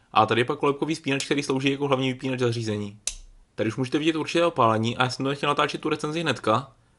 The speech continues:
ale chtěl jsem se s tím nějak zžít, chtěl jsem si nějak vyzkoušet, jaké to má výhody a nevýhody. A tím pádem toto video natáčím přibližně po třech týdnech od té doby, co jsem si pero koupil. K napájení používám tento dvacetičtyřvoltový tři amperový zdroj, který úplně v pohodě stačí, pero se s ním nádherně rychle rozehřívá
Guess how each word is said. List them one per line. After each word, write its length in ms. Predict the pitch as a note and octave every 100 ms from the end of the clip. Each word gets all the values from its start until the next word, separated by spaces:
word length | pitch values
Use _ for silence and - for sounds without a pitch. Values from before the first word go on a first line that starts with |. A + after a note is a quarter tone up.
| _ -
ale 120 | A2
chtěl 160 | A#2+
jsem 140 | A#2 C#3+
se 100 | C#3+
s 60 |
tím 120 | - D3+
nějak 200 | D#3+ C3
zžít, 260 | A#2 A#2+
chtěl 200 | - B2
jsem 140 | B2+ B2+
si 100 | C#3+
nějak 120 | C#3+
vyzkoušet, 440 | C#3 D3+ C#3+ -
jaké 180 | C#3+ D3
to 80 | C#3+
má 80 | C#3+
výhody 280 | C#3 C#3+
a 40 | E3
nevýhody. 480 | C#3 A2 G#2+ A#2 C#3+ _ _ _ _ -
A 120 | A2
tím 160 | A#2+
pádem 260 | A#2 C3 C#3
toto 200 | D3 D3
video 180 | C#3+ D3
natáčím 340 | D3 C#3+ D#3+
přibližně 360 | - C#3 C#3+ D#3+
po 100 | C#3+
třech 180 | E3 -
týdnech 340 | A#2 A#2 C3
od 80 | A#2
té 100 | C3+
doby, 140 | C3+
co 100 | -
jsem 60 | C#3+
si 120 | D3
pero 200 | C#3+ C#3
koupil. 460 | C#3 B2 A#2 G2+ G#2 -
K 60 | -
napájení 380 | A2 A#2+ A#2+ C3+
používám 340 | D3+ D3+ D#3
tento 240 | D#3+ D#3 D#3+
dvacetičtyřvoltový 840 | C#3+ D3 D3 - D#3 D3+ D#3+ D#3+
tři 160 | D#3 B2+
amperový 360 | B2+ C#3 D3
zdroj, 360 | D#3 A2+ A2 C#3 - _ _ -
který 200 | - A2+
úplně 220 | A#2+ C#3
v 40 |
pohodě 240 | C#3+ C#3+ E3
stačí, 480 | - A2+ A2+ C#3 - _ _
pero 160 | - A2
se 140 | A#2+
s 40 | C#3+
ním 100 | C#3+
nádherně 380 | C#3 C#3+ D3 D3
rychle 220 | D3 D#3
rozehřívá 720 | C#3 A#2 A2+ G#2+ G#2+ E3+